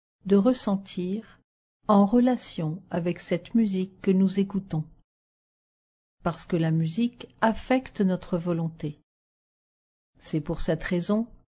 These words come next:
qu'il est très important de comprendre qu'il faut étudier et apprendre à écouter de la musique. Mais toute la musique existante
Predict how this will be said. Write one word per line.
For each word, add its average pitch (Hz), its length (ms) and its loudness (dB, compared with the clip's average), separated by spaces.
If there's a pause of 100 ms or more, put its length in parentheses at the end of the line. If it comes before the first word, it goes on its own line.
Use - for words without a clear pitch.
(600)
qu'il 240 160 4
est 254 160 2
très 277 280 2
important 226 500 2
de 202 100 2
comprendre 196 800 0 (720)
qu'il 220 160 0
faut 214 240 -2
étudier 190 800 0
et 196 140 2
apprendre 165 760 -4 (240)
à 175 220 -4
écouter 196 520 -2
de 170 120 -2
la 165 140 0
musique. 160 600 -4 (1500)
Mais 220 140 6
toute 320 320 -2
la 226 100 6
musique 202 440 2
existante 185 960 -4